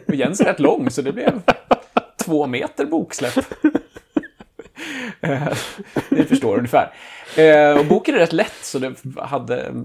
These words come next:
det var ett långt boksläpp också. Den seglade så fint. Mm. Ja, riktigt så lätt. Ja, ja.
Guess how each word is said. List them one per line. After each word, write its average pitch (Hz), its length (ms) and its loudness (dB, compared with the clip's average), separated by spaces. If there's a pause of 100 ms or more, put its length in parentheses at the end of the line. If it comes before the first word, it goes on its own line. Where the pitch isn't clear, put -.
(100)
det 123 200 -16
var 123 380 -12 (200)
ett 123 80 -12
långt 185 320 -2
boksläpp - 380 -6
också. - 300 0 (220)
Den 131 180 -8
seglade 127 520 -4
så - 100 -16
fint. - 300 -16 (100)
Mm. 262 160 0 (880)
Ja, 113 100 -4
riktigt 104 240 -8
så 98 180 -8
lätt. 87 200 -10
Ja, - 220 -10
ja. 82 160 -12